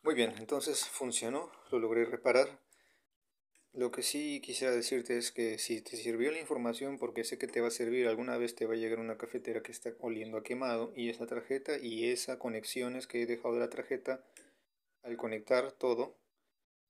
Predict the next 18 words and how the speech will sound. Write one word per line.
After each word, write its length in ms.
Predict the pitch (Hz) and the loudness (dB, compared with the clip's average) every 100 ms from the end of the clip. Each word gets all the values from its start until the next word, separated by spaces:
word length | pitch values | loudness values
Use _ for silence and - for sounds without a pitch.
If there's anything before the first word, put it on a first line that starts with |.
| _ | _
te 60 | |
va 100 | 117 | 0
a 20 | 117 | 2
servir 260 | 123 117 | 2 0
de 80 | 110 | 0
mucho. 400 | 110 117 - 110 _ _ _ | -4 -4 -6 -16 _ _ _
Porque 200 | - 120 | -4 -2
cuando 220 | 113 107 | -2 -4
explota, 640 | 113 - 151 147 147 156 - | -6 -2 6 6 6 -2 -4
normalmente 520 | 123 117 127 123 123 | -2 -2 -2 -2 -2
tú 120 | 127 | -2
no 100 | 127 | -4
sabes 260 | 123 131 127 | 0 0 2
ni 160 | 117 | -4
cómo 300 | 113 143 143 | -2 -2 -2
se 140 | 139 123 | -4 -2
conecta 440 | 120 120 120 113 | -2 -4 -4 -6
nada. 340 | 113 123 107 | -4 -4 -4